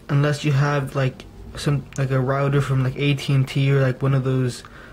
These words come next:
um, phone companies, and I think it'll automatically come with a lock. And, um, the password for those, they're in brackets. It's a long number.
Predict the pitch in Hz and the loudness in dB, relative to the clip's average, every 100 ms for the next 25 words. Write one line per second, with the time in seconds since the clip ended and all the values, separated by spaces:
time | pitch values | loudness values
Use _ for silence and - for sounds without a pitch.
0 | - - 127 123 143 147 139 151 143 147 | -14 -6 -4 -2 2 2 2 2 2 2
1 | 147 135 135 127 131 143 135 131 131 131 | 2 2 0 0 0 0 0 0 0 0
2 | 131 131 123 - 135 131 123 127 151 175 | 2 0 -2 0 0 0 0 0 -2 -4
3 | - - - - - - - 139 139 135 | -10 -18 -20 -20 -20 -10 -2 2 4 4
4 | 139 135 135 - 156 156 165 139 143 135 | 2 2 0 -2 -2 0 -2 0 0 2
5 | 143 151 156 143 - - - 143 139 143 | 4 4 4 2 -6 -18 -12 -2 2 4
6 | 143 135 - 131 135 120 - 117 - 131 | 6 4 2 -2 -2 -6 -6 -10 -2 0
7 | 127 120 135 139 135 131 123 120 | 2 0 0 2 4 4 4 0